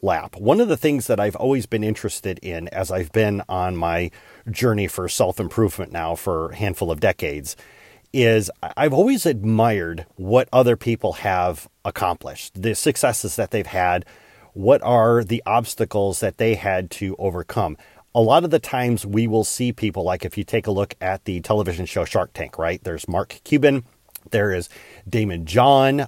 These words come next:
there's Mister Wonderful, and we look at 'em and say, "Wow, look at all that great success that they've had. They've got it made."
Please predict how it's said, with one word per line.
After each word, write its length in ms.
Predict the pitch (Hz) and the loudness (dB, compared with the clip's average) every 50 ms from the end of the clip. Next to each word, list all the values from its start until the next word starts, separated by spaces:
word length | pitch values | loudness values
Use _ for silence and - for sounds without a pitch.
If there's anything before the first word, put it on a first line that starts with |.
| - | -4
there's 320 | 85 101 87 87 - - - | -4 -2 -2 -4 -4 -4 -6
Mister 260 | 98 - - - 92 | -6 -6 -4 -4 -4
Wonderful, 800 | 82 80 113 139 151 143 143 123 - - 143 123 117 120 117 - - - - - - | 0 4 4 4 4 4 2 0 2 4 6 6 8 6 4 2 -2 -20 -20 -14 -6
and 140 | - 117 107 | -2 2 4
we 100 | 120 120 | 4 6
look 200 | 135 - - - | 6 6 6 6
at 120 | 135 120 | 4 4
'em 80 | 117 104 | 4 0
and 120 | 101 90 | -2 -6
say, 240 | - - 98 90 87 - | -4 -4 -4 -4 -4 -4
"Wow, 480 | - 110 147 165 135 104 90 - - _ _ _ _ | -4 -2 -2 0 -2 -2 -4 -6 -8 _ _ _ _
look 200 | - 104 - - | -2 0 0 4
at 80 | - 185 | 4 4
all 120 | 147 139 | 4 4
that 160 | 123 117 98 - | 2 0 0 0
great 240 | - 123 156 131 | -2 -2 -2 -2
success 420 | - - 98 - - 135 131 123 - | -4 -6 -8 -4 -2 -2 -2 -2 -2
that 100 | 139 117 | -4 -2
they've 160 | 131 131 127 | 0 -2 0
had. 420 | 101 120 131 135 131 135 139 127 - _ _ - | 0 2 4 4 6 4 4 2 -2 _ _ -4
They've 140 | 113 127 | -4 -2
got 200 | 110 - 98 95 | 0 0 0 0
it 100 | 95 - | 0 -2
made." 360 | 90 92 110 123 131 143 139 | -4 -2 0 2 2 0 0